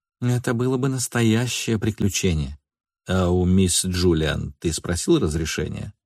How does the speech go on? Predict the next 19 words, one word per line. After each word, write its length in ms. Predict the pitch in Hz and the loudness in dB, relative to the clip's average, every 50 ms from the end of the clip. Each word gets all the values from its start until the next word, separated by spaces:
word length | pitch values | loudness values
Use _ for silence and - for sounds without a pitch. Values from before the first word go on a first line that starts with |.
| _ _ _ _ _ _ _ _ _ | _ _ _ _ _ _ _ _ _
"Она 220 | 170 185 190 196 | 4 6 6 6
говорит, 280 | 190 202 196 196 208 - | 6 6 6 4 4 2
что 220 | - - - 196 196 | 0 2 4 4 4
это 160 | 190 - 180 | 6 6 6
не 160 | 175 175 165 | 6 6 6
ей 240 | 147 135 175 214 226 | 4 4 4 4 4
решать, 460 | 180 123 - - 101 82 78 78 - - - - - - - | 2 0 0 0 -2 -2 -2 -4 -6 -12 -16 -18 -12 -2 2
но 240 | 120 131 139 135 | 2 4 4 4
она 260 | 131 131 139 131 123 120 | 4 2 2 2 2 2
во 140 | 110 123 | 2 2
всё 220 | 113 - - 127 120 | 0 2 4 4 4
это 160 | 110 104 - | 4 4 4
верит 420 | 98 90 95 120 147 196 190 147 - | 2 4 4 4 4 4 4 2 0
и 40 | 110 | -2
считает, 400 | - - 131 110 - 127 135 131 | -2 -2 -2 0 0 0 0 0
что 180 | - - 156 | 0 0 2
никто 300 | 160 175 156 - - 123 | 2 2 0 0 2 2
не 100 | 123 131 | 2 2
рискнёт". 500 | 139 147 143 - - 101 87 73 73 - | 2 0 -2 -2 -2 -2 -2 -2 -4 -10